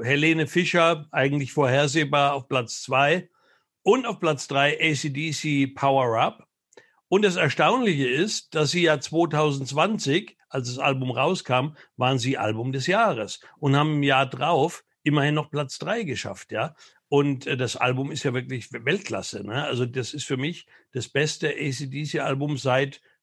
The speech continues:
Black Eyes, ja, oder vielleicht sogar Razor's Edge, ja. Also da haben sie wirklich, äh, ja auch Riffs verwendet, die noch von Malcolm stammten.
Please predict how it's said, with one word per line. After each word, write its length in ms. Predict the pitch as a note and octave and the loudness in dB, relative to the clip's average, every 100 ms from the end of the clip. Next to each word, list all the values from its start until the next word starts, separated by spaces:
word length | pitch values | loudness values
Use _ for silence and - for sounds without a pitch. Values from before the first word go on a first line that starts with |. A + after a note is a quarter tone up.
| - | -4
Black 260 | B2+ C3+ | 0 0
Eyes, 520 | - C3 A#2+ F3+ F#3+ - | 0 0 0 0 -2 -4
ja, 280 | A2 C3 | 0 2
oder 340 | C3+ C#3 C3 B2+ | 2 0 0 0
vielleicht 380 | - C3 C3+ C#3 | -2 0 0 -2
sogar 420 | C3 B2 B2 A#2+ _ - | -2 2 0 -2 _ -6
Razor's 460 | B2+ D3 D3+ D3+ D3+ | 0 2 2 -2 -2
Edge, 360 | D#3+ F#3+ - B2 | -2 -4 -4 -2
ja. 280 | A2 D#3 | 0 -2
Also 440 | E3 D3 B2+ C3 B2 _ _ - | -2 -2 0 -2 -4 _ _ -6
da 200 | A#2 A#2+ | 0 2
haben 160 | D#3 C#3 | 2 0
sie 260 | D3 C#3+ | 0 0
wirklich, 480 | D3+ D3+ D#3 D#3 E3 | -2 -4 -4 -4 -4
äh, 200 | D3 C3 | 0 2
ja 200 | C3 C3 | 2 0
auch 300 | - C3 - | -2 -6 -8
Riffs 280 | B2+ E3+ - | -4 -4 -4
verwendet, 600 | - C3+ C#3+ D3+ D#3 D3+ - _ - | -2 0 0 0 -2 -6 -12 _ -4
die 100 | C#3+ | 0
noch 140 | C#3 | 0
von 220 | C3+ C3+ B2 | 0 -2 2
Malcolm 400 | C3 D#3 E3+ D#3 | 0 0 -2 -4
stammten. 680 | - D#3+ F3 - F3+ F#3 | -2 -2 -2 -4 -2 -2